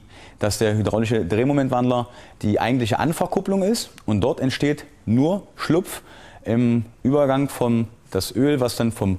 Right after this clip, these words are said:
Pumpenrad zum Turbinenrad, äh, geschleudert wird. Dort entsteht Schlupf und somit erwärmt sich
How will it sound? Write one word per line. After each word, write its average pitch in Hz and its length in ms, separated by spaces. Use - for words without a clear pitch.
Pumpenrad 143 580
zum 110 220
Turbinenrad, 156 680
äh, 117 200
geschleudert 135 440
wird. 147 240
Dort 135 320
entsteht 120 420
Schlupf - 440
und 104 120
somit 120 200
erwärmt 107 360
sich 120 240